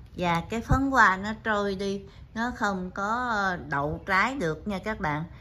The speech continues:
Các bạn có tưới cho nó thì các bạn tưới ở dưới gốc cây thôi. Các bạn đừng tưới lên tàn của nó. Ờ, khi, ờ, ngày nào mà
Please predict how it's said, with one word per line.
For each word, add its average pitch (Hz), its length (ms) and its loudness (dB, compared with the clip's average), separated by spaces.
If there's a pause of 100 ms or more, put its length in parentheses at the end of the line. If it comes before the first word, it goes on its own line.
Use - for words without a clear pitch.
(280)
Các 226 180 -4
bạn 165 220 0
có 208 220 -6
tưới 247 300 -2
cho 202 120 -4
nó 190 380 0
thì 170 300 -2
các 240 160 -8
bạn 151 320 -2
tưới 240 240 0
ở 160 180 0
dưới 208 240 -4
gốc 240 160 0 (100)
cây 190 340 -2
thôi. 180 280 0 (640)
Các - 160 -6
bạn 165 280 0
đừng 160 240 -6
tưới 220 280 -2
lên 202 240 -4
tàn 165 360 2
của 175 180 -6
nó. 208 340 0 (1000)
Ờ, 160 380 -2 (580)
khi, 233 320 0
ờ, 208 180 -2
ngày 190 240 -2
nào 175 320 2
mà 170 200 -2